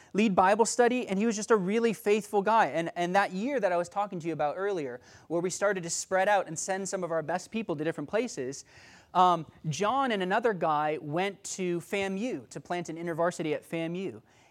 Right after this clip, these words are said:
And, um, that was, I don't, maybe five or six years ago. And it's still going today.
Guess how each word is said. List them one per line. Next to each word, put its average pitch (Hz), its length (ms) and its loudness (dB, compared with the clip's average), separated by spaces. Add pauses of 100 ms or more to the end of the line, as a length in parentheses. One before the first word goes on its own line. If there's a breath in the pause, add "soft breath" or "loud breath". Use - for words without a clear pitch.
(140 soft breath)
And, 180 440 -4
um, 147 440 -2
that 175 280 -2
was, 175 360 -4 (140)
I 170 120 -10
don't, 175 100 -14
maybe 151 320 -6 (140)
five 165 300 -4
or 165 60 -4
six - 240 -10
years 208 200 -4
ago. 120 200 -12 (480)
And 180 100 -4
it's 190 100 -6
still 247 260 0
going 226 320 -4
today. 185 280 -8